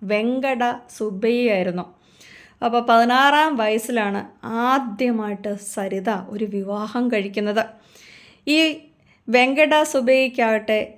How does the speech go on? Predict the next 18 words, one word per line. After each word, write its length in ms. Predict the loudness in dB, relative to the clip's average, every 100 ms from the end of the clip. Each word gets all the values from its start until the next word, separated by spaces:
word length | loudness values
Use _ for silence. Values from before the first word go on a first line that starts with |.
| -16
സരിതയേക്കാൾ 840 | -6 -4 -2 0 0 0 -2 -2
ഏകദേശം 520 | -2 -4 -4 -6 -4
ഇരുപത്തഞ്ച് 800 | -4 -2 -4 -6 -8 -4 -4 -4
വയസ്സോളം 680 | -4 -2 -4 -2 -4 -4 -6
കൂടുതലുണ്ടായിരുന്നു. 1080 | -8 -2 0 4 4 2 -2 -4 -4 -6 -14 _ -12
അപ്പോൾ 180 | -8
സമ്പത്ത് 600 | -6 -6 -6 -2 -2 0
നോക്കി 440 | -2 -2 -2 -4 -4 _ _ _ _ _ -4
സിനിമയിൽ 540 | 0 2 4 4 6
അവസരം 640 | 4 4 0 0 0 0 -4
കിട്ടുമെന്നൊക്കെ 680 | -6 -2 0 0 -2 0 0
വിചാരിച്ചാണ് 1160 | 0 2 4 2 0 0 0 0 -4 -8 -12
സരിത 340 | -2 -2 0 -2
അയാളെ 360 | -2 -2 -2
വിവാഹം 580 | -2 -2 0 0 0 -2
കഴിച്ചത്. 480 | -2 -2 -6 -8 -12 _ _ -4
പക്ഷേ 500 | -4 -4 -4 -2 -4 -10 _
ഉദ്ദേശിച്ചതുപോലെ 1400 | -6 -4 0 0 0 -8 -6 -4 0 2 4 4 2 0